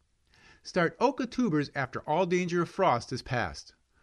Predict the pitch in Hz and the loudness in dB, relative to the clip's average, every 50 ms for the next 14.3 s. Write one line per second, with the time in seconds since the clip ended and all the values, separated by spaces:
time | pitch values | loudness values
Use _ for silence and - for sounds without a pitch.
0 | _ _ _ _ - 175 208 247 269 302 294 226 - - 185 202 196 220 208 175 | _ _ _ _ 0 2 4 4 4 2 -2 -2 -2 -2 -2 0 0 0 0 2
1 | 202 208 202 - 180 170 - 233 233 214 180 151 139 - - 143 143 151 - - | 2 2 2 0 -4 -2 0 0 2 4 2 2 0 -2 -4 -6 -6 -6 -4 -4
2 | - 247 220 151 120 107 113 - - 135 - - 127 - - 247 262 - - 190 | -2 -2 0 0 -2 -4 -4 -6 -10 -12 -10 -10 -10 -8 -8 -8 -8 -6 -8 -10
3 | - - 160 135 127 131 - - _ _ - 139 160 - - - 113 101 107 - | -6 -4 -4 -4 -4 -4 -6 -12 _ _ -8 -6 -6 -6 -6 -6 -4 -4 -4 -4
4 | - 196 190 165 107 - - - - - _ _ _ _ _ _ _ _ _ _ | 0 2 2 2 2 0 -4 -12 -20 -20 _ _ _ _ _ _ _ _ _ _
5 | _ _ - 160 151 - - - 180 196 226 240 247 254 247 240 - - 214 208 | _ _ -2 -2 -2 -2 0 0 0 2 2 2 0 0 -2 -4 -2 -2 -2 0
6 | 185 202 196 180 170 - 147 147 143 139 131 117 - - - 160 160 165 170 - | 0 0 0 -2 -2 -2 -2 0 0 0 -2 -4 -6 -6 -4 -2 -2 -2 -4 -6
7 | - - 160 151 - - 123 107 98 87 78 73 - - - - _ _ _ _ | -8 -8 -8 -8 -6 -4 -4 -4 -4 -4 -6 -8 -10 -16 -20 -20 _ _ _ _
8 | _ _ _ _ _ _ _ - 110 107 110 127 160 185 202 208 208 196 196 - | _ _ _ _ _ _ _ -10 -8 -4 0 2 2 2 2 2 0 -2 -2 -4
9 | 185 165 - 208 190 - 202 185 156 165 175 180 185 185 185 180 170 160 127 160 | -4 -4 -4 -4 -2 -2 -4 -2 2 2 2 4 2 2 0 0 -2 -2 0 2
10 | 180 190 208 220 233 240 - - _ _ _ - 113 98 92 135 139 147 165 165 | 2 4 4 2 0 -4 -8 -12 _ _ _ -10 -6 -2 0 2 2 4 4 2
11 | 170 160 - 143 123 101 92 82 76 76 - - _ _ _ _ _ _ _ _ | 2 0 -2 -2 -2 -2 -4 -6 -8 -10 -16 -18 _ _ _ _ _ _ _ _
12 | _ _ _ - - - - - _ - 220 262 285 233 190 165 - - 165 147 | _ _ _ -20 -20 -20 -20 -20 _ 2 4 6 6 6 4 4 2 2 0 0
13 | 135 127 - 165 165 175 175 175 170 - - - 160 143 139 135 - - 175 185 | 0 0 0 2 4 6 6 4 4 2 2 2 4 4 4 2 2 2 2 4
14 | 156 113 110 - _ | 4 2 0 -4 _